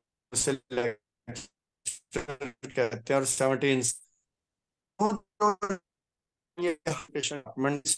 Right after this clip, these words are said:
है। अगर आप उसका एड भी देखें कि commerce stream, एजुकेशन department commerce stream, और ये बहुत देर बाद seeds हैं।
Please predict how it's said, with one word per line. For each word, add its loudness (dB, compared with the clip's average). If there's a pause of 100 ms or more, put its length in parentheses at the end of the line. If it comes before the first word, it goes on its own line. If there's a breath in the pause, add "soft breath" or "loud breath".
(140)
है। 4 (120)
अगर 4
आप 4
उसका 0 (120)
एड 6
भी 4
देखें 2 (1400)
कि 8 (200)
commerce 6
stream, 0
एजुकेशन -2
department 2
commerce 2
stream, -4 (840)
और 8
ये 6
बहुत 2
देर 6
बाद 6
seeds -2
हैं। -2